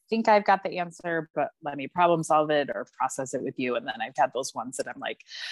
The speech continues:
"I'm not telling you anything <laughs> I've ever done wrong, because I know it's not,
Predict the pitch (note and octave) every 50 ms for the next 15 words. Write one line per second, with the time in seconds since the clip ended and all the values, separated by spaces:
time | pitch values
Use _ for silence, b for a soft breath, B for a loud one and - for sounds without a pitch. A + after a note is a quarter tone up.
0 | B B - - E3 E3 E3 E3 - - - F3 E3 E3 D#3+ D#3 D#3+ - E3 E3
1 | E3+ F3 F#3+ F3+ A3+ A#3 A3+ A#3 B3 A#3+ G3+ F3+ F#3+ G#3 F3+ - A3+ F#3+ - A#3
2 | G#3 G3+ F#3+ F3 F3 E3+ E3 D#3+ E3 E3 E3 F#3 F3+ - F#3+ F#3 F3 E3+ E3+ E3
3 | D#3+ D#3+ D#3+ D3+ D3+ D3+ D3 - - - - - D#3+ D#3 D#3 D3 C#3+ C#3+ C#3+ C#3
4 | C#3 C3+